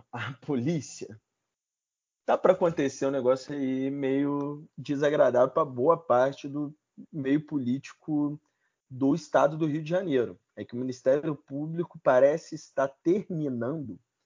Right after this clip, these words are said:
segundo a jornalista Berenice Seara, que publicou na sua coluna de ontem, domingo, no Jornal Globo,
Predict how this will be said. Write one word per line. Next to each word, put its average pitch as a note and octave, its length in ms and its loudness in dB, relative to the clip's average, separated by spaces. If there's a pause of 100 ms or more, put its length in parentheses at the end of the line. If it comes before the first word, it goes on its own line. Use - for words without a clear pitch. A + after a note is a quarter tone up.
segundo A#2+ 480 -4
a A2 60 2
jornalista G#2+ 840 -8
Berenice A#2+ 600 -4
Seara, B2 640 -2
que - 80 -16
publicou G2 380 -14
na G2+ 80 -18
sua G2 160 -16
coluna G2+ 340 -12
de G2+ 140 -10
ontem, G#2+ 500 -10 (360)
domingo, G#2 440 -2
no G2+ 80 -4
Jornal G2+ 320 -4
Globo, A#2+ 300 0